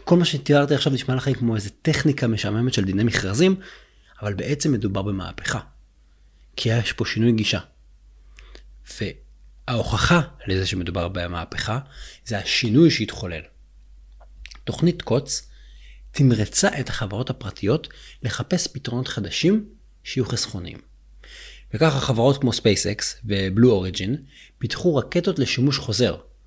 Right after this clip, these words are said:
כי עד אז בדרך כלל היו משתמשים בכל רקטה רק פעם אחת, ועכשיו פתאום הרקטה היא רב פעמית. למשל, קחו את רקטת פלקון תשע של SpaceX, היא שוגרה בשנה שעברה, בשימוש חוזר אגב, לתחנת החלל הבינלאומית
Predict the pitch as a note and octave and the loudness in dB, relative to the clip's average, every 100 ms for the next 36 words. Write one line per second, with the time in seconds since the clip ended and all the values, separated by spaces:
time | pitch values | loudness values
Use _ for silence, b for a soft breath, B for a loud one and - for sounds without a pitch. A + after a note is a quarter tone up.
0 | b b b - - - D3 C#3 A#2+ A2+ | b b b -12 -6 0 4 4 2 -2
1 | C#3 B2+ C3 C#3+ C#3 A2+ A#2+ C3 - G#2 | -6 4 4 6 4 4 4 2 0 0
2 | C3+ A2+ - B2 A2 C3+ A2+ A2 - A2+ | 0 0 -2 -2 0 -2 -4 -6 -4 -2
3 | G#2+ - F#2 - B B B - - A#2+ | -2 -4 -8 -12 B B B -10 -4 -4
4 | - A#2+ G#2+ F2+ F#2 - G#2+ G2 F#2 G2+ | -2 -2 -2 -2 -6 -6 -2 -2 -2 -2
5 | F#2+ - F2 F2 - - - - B B | -2 -4 -6 -8 -12 -18 -20 -20 B B
6 | B B B - - G2 A#2+ A2 - C3 | B B B -12 -6 -2 -2 -4 -2 -2
7 | A2 - A2 - - G#2+ - G2 F2+ E2 | -2 -6 -8 -8 -6 -4 -4 -4 -4 -2
8 | A2 D3+ C#3 - F2 - E2 - - - | 0 -2 -4 -10 -8 -6 -6 -6 -8 -10
9 | - B B B D3 - C#3+ B2+ D3 B2 | -12 B B B -4 0 2 2 2 0
10 | G#2 G#2+ A#2+ - F#2 F2+ F2 A2+ D#3 - | -2 -2 -2 -2 -4 -6 -4 -4 -6 -12
11 | - - - F#2 F#2 - E2 E2 - F2+ | -20 -18 -12 -6 -2 -2 -2 -4 -6 -8
12 | - D#2 E2 C#3+ F3 B B B B B | -6 -6 0 0 0 B B B B B
13 | B2+ C#3+ C3 B2+ C#3 C#3 C3 B2+ B2+ C3 | 0 0 -2 -2 -2 -2 0 0 2 4
14 | C3 B2 F3 | 4 4 4